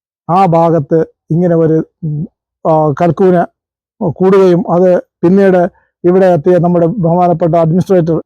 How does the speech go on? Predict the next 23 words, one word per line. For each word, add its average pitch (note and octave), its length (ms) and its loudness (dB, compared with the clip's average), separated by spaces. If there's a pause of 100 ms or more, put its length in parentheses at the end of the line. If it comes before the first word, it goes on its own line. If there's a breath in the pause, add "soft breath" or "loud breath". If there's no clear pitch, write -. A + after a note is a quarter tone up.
ഉമേഷ് F#3+ 300 0
സേഗാൾ F3 320 2
എന്നവർ E3 280 0 (160)
അതിനെ E3 280 0 (400)
ഗാന്ധി G3+ 380 2
ദ്വീപ് F3+ 240 2
എന്ന് E3 160 0
നാമകരണം F#3 540 0
ചെയ്യുകയും E3 440 0 (360)
അവിടെ G3+ 280 2 (120)
അദ്ദേഹത്തിന്റെ F#3+ 840 0
ശ്രമപരമായി F#3+ 840 2 (360)
വൃക്ഷങ്ങൾ G#3+ 440 0
വെച്ചുപിടിപ്പിക്കാൻ F#3+ 840 0
പോലും G3+ 320 2 (280)
അദ്ദേഹം F3+ 360 0 (420)
ശ്രമിച്ചിരുന്നു. F#3+ 680 0 (220)
അത് G3 160 2
ഇന്നും A3 240 2
തുടരുന്നുണ്ട്. G3 600 2 (140)
ഇന്ന് F#3+ 220 0
ഈ F#3+ 120 0
അടുത്ത A3 220 0